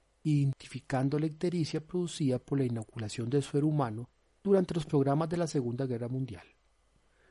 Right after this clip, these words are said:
Dos años después, en mil novecientos cuarenta y cinco, casi al final de la guerra, los hematólogos británicos Robin Combs, Arthur Mouratt y Robert Russell Reis describen la globulina antihumana.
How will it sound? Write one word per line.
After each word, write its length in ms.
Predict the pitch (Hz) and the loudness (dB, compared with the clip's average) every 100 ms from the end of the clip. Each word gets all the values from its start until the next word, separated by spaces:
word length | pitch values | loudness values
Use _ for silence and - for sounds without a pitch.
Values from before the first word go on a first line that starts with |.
| _ - | _ -6
Dos 180 | 117 | -4
años 200 | 131 120 | -2 -2
después, 480 | 120 - - 151 - | -4 -8 -8 -8 -8
en 100 | 113 | -8
mil 160 | 110 110 | -8 -6
novecientos 460 | 127 - 135 135 | -4 0 0 -2
cuarenta 340 | - 135 131 143 | -4 -2 0 -2
y 20 | |
cinco, 480 | - 123 110 - - _ _ - | -4 -4 -6 -14 -20 _ _ -4
casi 320 | 127 139 156 | -2 0 -2
al 60 | |
final 280 | 151 160 151 | 0 0 2
de 80 | 151 | 0
la 160 | 156 151 | -2 -2
guerra, 340 | 139 110 135 _ _ _ - - | -4 -6 -12 _ _ _ -20 -8
los 120 | 151 | -2
hematólogos 560 | 160 156 156 196 233 233 | 4 4 4 2 4 4
británicos 720 | 165 151 185 196 180 139 127 | 2 0 0 -2 -2 -4 -2
Robin 320 | - 151 165 165 | 0 0 0 -4
Combs, 500 | - 160 139 - - _ _ _ | -2 -2 -2 -6 -12 _ _ _
Arthur 400 | - 135 131 151 | -2 -2 0 -2
Mouratt 540 | 139 139 147 139 117 - _ _ | 2 4 6 4 0 -10 _ _
y 100 | 143 | 0
Robert 440 | 127 131 139 143 _ | 2 2 0 -2 _
Russell 360 | - 147 151 147 | -6 -4 -2 -2
Reis 420 | 156 131 127 - _ _ _ _ | -2 -4 -8 -14 _ _ _ _
describen 580 | 156 - - 180 202 208 | 0 2 2 4 4 2
la 80 | 190 | 2
globulina 720 | 147 120 117 120 143 151 151 | 2 2 0 0 2 2 0
antihumana. 800 | 147 143 - 143 120 95 95 - | 2 0 2 0 0 -4 -10 -20